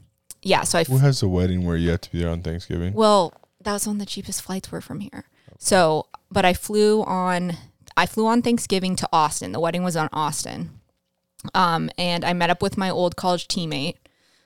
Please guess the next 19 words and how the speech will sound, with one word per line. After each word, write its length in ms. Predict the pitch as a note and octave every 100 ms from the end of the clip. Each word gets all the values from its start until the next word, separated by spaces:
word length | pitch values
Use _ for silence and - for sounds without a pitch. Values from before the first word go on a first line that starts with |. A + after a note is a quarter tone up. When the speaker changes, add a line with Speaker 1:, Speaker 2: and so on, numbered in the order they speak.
| _
Speaker 1:
um, 240 | F3 D#3 C#3
shout 180 | E3+
out 80 | E3+
Murillo, 560 | E3+ D#3+ C#3 C#3 E3 F#3+ _ _ _ _ _ _
and 560 | F#3+ F3+ D#3+ D3+ D#3+ - _ _ -
we 180 | F#3+
drove 400 | F#3+ F#3 F3 E3+
to 560 | - F#3 E3 D3+ C#3+ C#3+ - _ _ _ -
the 140 | F3+
bride's 520 | D#3+ D#3+ D#3 D#3 E3+ -
Airbnb, 720 | E3+ E3+ E3 D#3 D3+ D3 D3
who 60 | F3
was 100 | E3
my, 140 | D3+ - -
our 160 | - E3+
old 200 | C3+ D3+
college 340 | - C#3+ D#3+
teammate, 300 | - - A#2
Natalie. 520 | - G2 C#3+ F3+ G#3